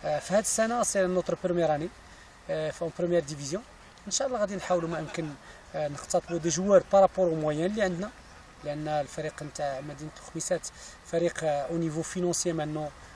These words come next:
آه، اون اي تري تري تري مويان، يعني ما غاديش نقولوا بان من الفرق الضعيفه او من الفرق، آه، الغنيه، يعني فريق جد، آه، متواضع في، من الناحيه الماديه، رغم ان راه كنتم عارفين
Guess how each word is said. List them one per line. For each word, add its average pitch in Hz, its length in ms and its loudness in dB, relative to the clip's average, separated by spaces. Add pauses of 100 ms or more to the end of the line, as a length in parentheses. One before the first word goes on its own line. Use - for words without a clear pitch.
(220)
آه، 143 60 -6
اون 143 220 -6
اي 143 140 -8
تري - 180 -4
تري - 200 -6
تري - 160 -8
مويان، 135 320 -8
يعني 147 160 -8
ما 143 100 -10
غاديش 139 280 -6
نقولوا 147 240 -8
بان 135 420 -10 (380)
من 147 60 -8
الفرق 160 380 -4
الضعيفه 190 520 2
او 180 120 4
من 170 80 0
الفرق، 160 420 -6
آه، 139 320 -6 (440)
الغنيه، 151 400 0
يعني 151 180 -2
فريق 165 340 -4 (220)
جد، 180 100 -4 (180)
آه، 127 300 -8 (420)
متواضع 160 420 0
في، - 160 -8
من 151 80 -8
الناحيه 170 340 -2
الماديه، 156 480 -2
رغم 160 180 -4
ان 151 200 -6
راه 143 240 -4
كنتم 143 220 -10
عارفين 139 280 -10